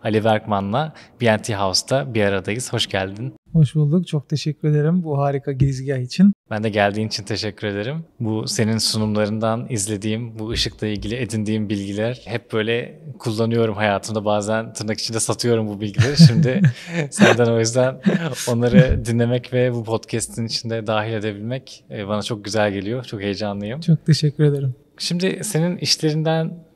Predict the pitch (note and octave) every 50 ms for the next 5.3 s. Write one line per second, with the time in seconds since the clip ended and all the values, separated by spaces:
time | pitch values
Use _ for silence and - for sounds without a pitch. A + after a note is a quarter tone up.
0 | C3 C3 C3 C3+ C#3 B2+ C3 C3+ C#3 - - - C3+ B2+ C3 - - C#3 C#3 C3
1 | B2+ - C3 A#2+ A2+ - - - A#2 A2+ G#2+ A2 A2 G#2+ A2 B2 - A#2+ A2+ G#2
2 | A2+ A#2+ A2+ A2 - - B2 - - A#2 - - A#2 A2 G#2 G#2+ A2+ A2+ - B2+
3 | A#2 A#2 A2 G#2+ A2 A2+ A2+ A#2 - - - A#2+ A2+ B2+ - - B2 A2+ A2 A2
4 | A2 G#2+ G#2+ G#2 G#2 G#2 A2+ G#2+ G#2 A2+ A#2 A2+ G#2+ A2 A2+ A2+ - A#2 G#2 G2+
5 | F#2+ G2+ G#2+ B2+ - -